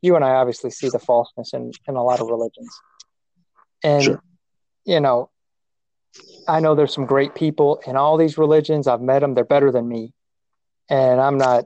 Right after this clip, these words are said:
Speaker 1: I'm not
Speaker 2: <laughs>
Speaker 1: saying, I'm not calling 'em idiots for being in those religions either. I just, I, uh, I call 'em false because if I thought they were true, I'd be the, I'd be in it, you know?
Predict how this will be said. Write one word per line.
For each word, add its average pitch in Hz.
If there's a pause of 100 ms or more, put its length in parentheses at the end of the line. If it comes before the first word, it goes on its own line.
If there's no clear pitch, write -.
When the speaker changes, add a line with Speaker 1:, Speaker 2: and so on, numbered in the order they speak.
(120)
Speaker 1:
I'm 143
not 127
Speaker 2:
<laughs> -
Speaker 1:
saying, 139 (240)
I'm 190
not 160
calling 151
'em 131
idiots 143
for -
being 156
in 143
those 127
religions 123
either. 131 (640)
I 143
just, 135 (320)
I, 135
uh, 120 (1120)
I -
call 151
'em 135
false 165
because 139
if 131
I 135
thought 147
they 151
were 139
true, 190
I'd 139
be 139
the, 147
I'd 143
be 170
in 254
it, - (600)
you 139
know? 170